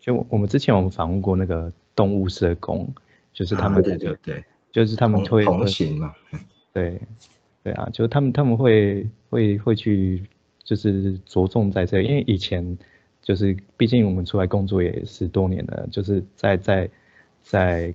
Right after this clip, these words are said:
Speaker 1: 过往完全都没有这种，这种概念啊。那直到这几年
Speaker 2: 嗯，对啊。
Speaker 1: 就有，有，有这样一群人在，在推广，比如说，呃，就是，呃，主人跟动物之间的情感的连结啊，那在动物离开之后，他们要怎么去克服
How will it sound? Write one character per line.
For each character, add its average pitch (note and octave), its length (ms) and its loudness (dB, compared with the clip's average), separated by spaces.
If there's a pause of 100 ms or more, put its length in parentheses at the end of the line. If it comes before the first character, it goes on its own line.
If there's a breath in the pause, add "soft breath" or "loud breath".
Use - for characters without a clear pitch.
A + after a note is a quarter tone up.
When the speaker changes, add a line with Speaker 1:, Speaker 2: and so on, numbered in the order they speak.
(100)
Speaker 1:
过 A#2 180 4
往 F#2 280 -2
完 F#2+ 180 -2
全 F#2+ 160 -2
都 F#2+ 80 2
没 F#2+ 100 2
有 E2+ 140 -2 (220)
这 - 120 0
种， F#2+ 160 -4 (360)
这 A2+ 100 -4
种 F2+ 180 -8
概 F2+ 200 -2
念 - 280 -8
啊。 - 200 -12
那 G2+ 100 -4
直 F#2 180 -4
到 F#2+ 140 2
这 F2+ 140 2
几 F3 80 4
年 - 80 -4
Speaker 2:
嗯， D2+ 140 -8 (100)
对 - 120 2
啊。 D#2 160 -2
Speaker 1:
就 G2+ 160 -6 (480)
有， F#2 140 0
有， F#2 260 2 (420 soft breath)
有 F#2+ 120 2
这 A#2+ 100 2
样 A#2 100 6
一 A2+ 40 8
群 G#2+ 220 2
人 F2+ 260 -2
在， F#2+ 260 0
在 G2 200 0
推 F#2+ 180 -6
广， - 200 4
比 E2+ 60 -4
如 F2+ 60 -6
说， F#2+ 460 -2
呃， F2 320 -4
就 F#2 100 -2
是， F2+ 340 0 (840 soft breath)
呃， F2+ 540 -2
主 F#2 180 0
人 F2 200 2
跟 G2+ 220 2
动 A2 160 4
物 G#2 60 2
之 G2 120 -4
间 F#2 220 0
的 F2 180 0
情 F2+ 240 -6
感 F#2 140 -4
的 E2+ 80 -4
连 F2 260 -4
结 - 200 -4
啊， - 200 -4
那 F#2 240 -2
在 F#2+ 140 -4
动 G2+ 180 0
物 G2 60 0
离 F#2 80 0
开 F2+ 160 -2
之 F2+ 220 -4
后， F#2 180 -2
他 G2 140 -6
们 F2+ 100 -2
要 F2+ 80 -2
怎 - 120 -6
么 - 60 -8
去 - 140 -8
克 - 160 -4
服 E2+ 100 -8